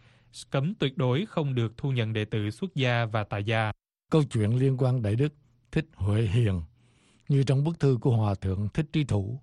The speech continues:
Speaker 2: không chỉ có vậy. Nó là một sự kiện kinh khủng, chấn động. Trước đó, ngày hai tháng mười một một nghìn chín trăm bảy mươi lăm,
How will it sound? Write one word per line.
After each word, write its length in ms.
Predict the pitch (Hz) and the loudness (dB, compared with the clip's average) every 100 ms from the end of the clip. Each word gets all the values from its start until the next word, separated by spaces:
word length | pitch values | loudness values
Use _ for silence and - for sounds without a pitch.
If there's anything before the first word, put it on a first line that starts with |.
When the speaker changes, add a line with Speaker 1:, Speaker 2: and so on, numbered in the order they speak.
| _ _ _ _ _ | _ _ _ _ _
Speaker 2:
không 380 | - 151 131 113 | 0 2 2 0
chỉ 160 | 110 104 | -2 0
có 140 | 147 | 0
vậy. 280 | 110 98 - _ _ _ _ _ - | 0 -2 -6 _ _ _ _ _ -2
Nó 140 | 135 | 0
là 100 | 160 | 2
một 180 | 120 107 | 2 0
sự 120 | - | -2
kiện 320 | 113 110 104 117 | -2 -2 -2 0
kinh 300 | 143 135 120 | 0 2 2
khủng, 380 | 110 98 123 147 _ - | 0 0 -4 -6 _ -2
chấn 220 | 147 165 | 0 2
động. 240 | 123 85 - _ _ _ - | 0 -4 -10 _ _ _ -2
Trước 140 | 160 | 0
đó, 180 | 156 156 | 2 2
ngày 260 | 170 117 98 | 2 2 2
hai 260 | 123 135 | 2 0
tháng 200 | 123 143 | 0 0
mười 100 | 135 | 2
một 260 | 117 101 95 | 2 2 0
một 300 | 117 104 - | 0 -2 -2
nghìn 280 | 113 90 80 | -2 -2 -4
chín 260 | 127 147 147 | -2 -2 0
trăm 340 | 131 117 110 | 0 0 0
bảy 180 | 95 98 | 0 0
mươi 160 | 139 135 | 2 2
lăm, 180 | 113 | 2